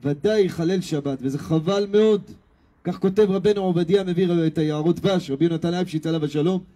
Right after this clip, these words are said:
ואת המשנה ברורה, והבן איש חי, מרן החידה, פלא יועץ, כולם פה אחד. מי שלא ישנן הלכות שבת,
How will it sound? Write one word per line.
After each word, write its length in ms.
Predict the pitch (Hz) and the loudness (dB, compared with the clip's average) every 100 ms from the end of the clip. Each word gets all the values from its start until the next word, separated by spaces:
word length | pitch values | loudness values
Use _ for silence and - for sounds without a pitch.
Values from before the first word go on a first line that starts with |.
| _ _ - | _ _ 0
ואת 200 | 180 180 | 2 2
המשנה 300 | 160 135 139 | 0 -4 -6
ברורה, 480 | 139 175 202 202 185 | 2 2 2 -2 -4
והבן 280 | 180 175 156 | -4 -4 -2
איש 200 | 147 - | -4 -2
חי, 280 | 175 190 175 | -2 0 -2
מרן 220 | 156 151 151 | -6 -8 -8
החידה, 520 | 156 180 190 202 180 | 0 2 4 2 0
פלא 240 | 165 156 | 0 2
יועץ, 420 | 160 202 208 190 | 6 6 6 2
כולם 280 | - 208 220 202 | -4 -4 -4 0
פה 180 | 202 180 | 0 0
אחד. 240 | 160 147 - _ _ _ - | -4 -6 -8 _ _ _ -6
מי 160 | 196 214 | -4 0
שלא 220 | 196 202 | 2 4
ישנן 380 | 196 190 202 190 | 4 2 -4 -4
הלכות 280 | 170 196 | -2 -2
שבת, 600 | 185 156 175 208 254 254 | -2 -4 -2 0 -2 -2